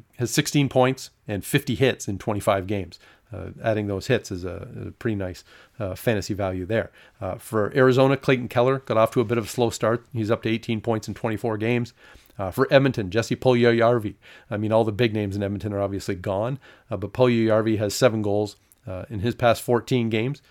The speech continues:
Uh, Joe Thornton in Toronto only has one point in the past four games, uh, but, you know, obviously playing with, uh,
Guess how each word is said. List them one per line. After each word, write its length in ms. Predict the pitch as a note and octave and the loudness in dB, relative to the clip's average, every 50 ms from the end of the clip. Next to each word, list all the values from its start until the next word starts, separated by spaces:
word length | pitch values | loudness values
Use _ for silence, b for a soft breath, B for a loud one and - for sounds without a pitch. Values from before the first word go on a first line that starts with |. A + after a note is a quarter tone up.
| b b b b b b b _ - | b b b b b b b _ -16
Uh, 260 | F#2+ F2+ F2 F2 F2+ | -14 -12 -12 -12 -12
Joe 220 | F2+ F2+ - B2 A#2+ | -6 0 0 0 0
Thornton 460 | - - - D#3+ E3 D#3 A2+ F2+ F2 | 2 4 6 6 6 4 2 -4 -6
in 120 | G2 G#2 | -6 -6
Toronto 480 | - - B2+ B2 B2+ B2+ A#2 F#2 F2 - _ _ _ _ _ _ _ _ _ _ _ _ _ _ _ - - - | -4 0 2 4 4 4 4 2 -4 -10 _ _ _ _ _ _ _ _ _ _ _ _ _ _ _ -14 -6 -2
only 120 | A#2 A#2+ | 0 0
has 160 | A2+ G#2+ - - | 0 0 0 0
one 160 | A#2 A#2 G#2+ | 0 0 2
point 240 | - - A#2 A2+ A2 | 2 0 0 0 -2
in 40 | |
the 60 | G2+ - | -4 -2
past 260 | - A2 G2+ - - | -2 0 -2 -2 0
four 200 | - C#3+ D#3 C#3 | 2 4 4 4
games, 300 | A2+ G2 F#2+ F2+ F2 b b b b b b _ | 4 0 -4 -6 -10 b b b b b b _
uh, 100 | G#2+ F#2 | -10 -8
but, 340 | F2+ F#2+ A2+ G#2 G#2 - _ _ _ | -2 2 2 2 2 0 _ _ _
you 80 | - F#2+ | -12 -12
know, 140 | F#2 F2+ F#2+ | -10 -8 -8
obviously 320 | F#2+ G2 G2+ G2 - A#2 | -6 -6 -6 -6 -6 -6
playing 320 | G2+ - A#2+ A2 A2 G#2+ G#2 | -2 0 0 0 0 0 -2
with, 260 | G2+ G2 - - - | -4 -6 -6 -4 -2
uh, 200 | A2+ G2 F#2+ | -2 -2 -2